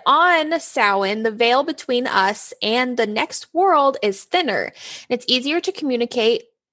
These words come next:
and easier to do anything with the dead. But, of course, I advise caution and don't do anything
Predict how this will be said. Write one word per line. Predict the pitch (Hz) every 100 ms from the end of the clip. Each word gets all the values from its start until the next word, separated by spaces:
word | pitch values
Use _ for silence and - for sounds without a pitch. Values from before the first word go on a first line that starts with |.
| _ -
and | 214 214
easier | 254 269 269 262
to | 262
do | 233 233 -
anything | 269 339 - 240
with | 208 208
the |
dead. | 185 175 147 196 -
But, | 320 320 - -
of | 226 -
course, | 247 208 208 233
I | 214
advise | 196 196 185 190 -
caution | - 330 339 330 330 320
and | 320 240
don't | 240 247
do | 269 285
anything | 277 277 254 247 247